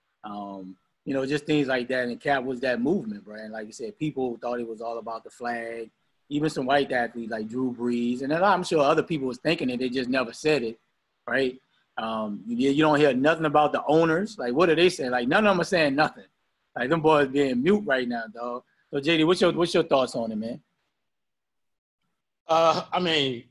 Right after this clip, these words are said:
Speaker 2: as far as the athletes speaking out, I think that is, I think that has been amazing. I mean, to watch these guys, um, to watch these guys utilize their platform for the better good of, of, of our community,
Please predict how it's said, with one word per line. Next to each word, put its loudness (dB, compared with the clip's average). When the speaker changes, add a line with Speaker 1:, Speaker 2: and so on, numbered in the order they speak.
Speaker 2:
as -6
far 4
as 6
the -8
athletes -6
speaking -12
out, -8
I -20
think -18
that -12
is, -16
I -20
think -16
that -8
has -14
been -20
amazing. -14
I -20
mean, -16
to -18
watch -8
these -20
guys, -16
um, -12
to -16
watch 0
these -12
guys -4
utilize -4
their -8
platform -14
for -14
the -10
better -2
good -2
of, -6
of, -8
of -12
our 2
community, -8